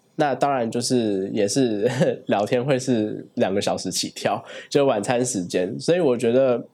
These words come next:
对于西方人来讲，就是他们的晚餐的相处时间是非常非常重要的，就是吃饭的时候一定要互相分享一些今天发生了什么事情啊，就算是很小很小的事，你在路边踢到一颗石头跌倒也可以，就是晚上会讲这样子。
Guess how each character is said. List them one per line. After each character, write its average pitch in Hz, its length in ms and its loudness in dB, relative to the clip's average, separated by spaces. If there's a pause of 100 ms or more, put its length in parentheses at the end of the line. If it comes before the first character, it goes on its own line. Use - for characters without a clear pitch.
(120)
对 196 140 4
于 156 40 4
西 165 200 0
方 165 200 -2
人 139 80 2
来 120 140 2
讲， 104 320 -2
就 123 100 -8
是 127 140 0
他 139 160 -2
们 131 180 2
的 104 580 2
晚 104 180 0
餐 143 160 -2
的 135 100 2
相 131 220 -2
处 107 180 -6
时 98 160 -6
间 110 160 -2
是 123 140 -4
非 - 60 -8
常 101 140 -2
非 98 140 -4
常 87 140 -4
重 82 240 -4
要 - 320 -6
的， - 100 -16 (220)
就 127 120 -4
是 123 340 0
吃 147 180 -2
饭 151 160 0
的 117 60 -2
时 117 100 -4
候 104 100 2
一 101 40 0
定 123 60 0
要 120 120 0
互 135 120 -2
相 123 160 -2
分 120 200 -2
享 92 180 -4
一 - 20 -6
些 107 140 -2
今 110 140 -2
天 110 180 0 (240)
发 127 160 -4
生 131 160 -2
了 117 60 0
什 110 120 -6
么 95 80 -6
事 127 200 0
情 104 240 0
啊， 104 120 2 (240)
就 156 120 0
算 156 160 0
是 165 80 0
很 139 180 2
小 135 180 -2
很 120 140 0
小 113 220 0
的 104 80 2
事， - 160 2
你 113 100 2
在 131 120 2
路 143 120 4
边 131 140 2
踢 127 120 0
到 127 160 4
一 120 40 0
颗 123 100 0
石 113 180 -2
头 101 160 0
跌 101 140 0
倒 92 160 -2
也 92 80 -4
可 101 160 -8
以， 107 60 -4
就 127 100 2
是 123 180 2
晚 98 140 2
上 123 180 2
会 120 180 2
讲 - 220 -4 (160)
这 - 120 0
样 - 200 -4
子。 - 200 -14